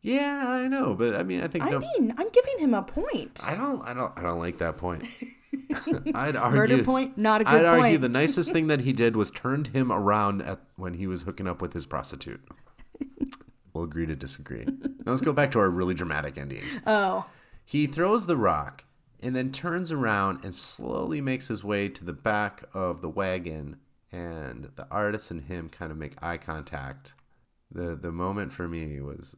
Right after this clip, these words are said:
Speaker 1: you just go look at his face.
Speaker 2: Mm-hmm.
Speaker 1: The artist I'm talking about, the limbless Dudley.
Speaker 2: Mm-hmm.
Speaker 1: Um, he's kinda figured it out.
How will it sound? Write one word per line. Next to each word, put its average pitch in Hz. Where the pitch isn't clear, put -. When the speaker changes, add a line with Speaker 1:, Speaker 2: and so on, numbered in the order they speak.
Speaker 1:
you 80
just -
go 82
look 82
at 80
his 78
face. -
Speaker 2:
Mm-hmm. 190
Speaker 1:
The -
artist 80
I'm 67
talking 69
about, 69
the 78
limbless 80
Dudley. 67
Speaker 2:
Mm-hmm. 208
Speaker 1:
Um, -
he's -
kinda 85
figured -
it 52
out. 50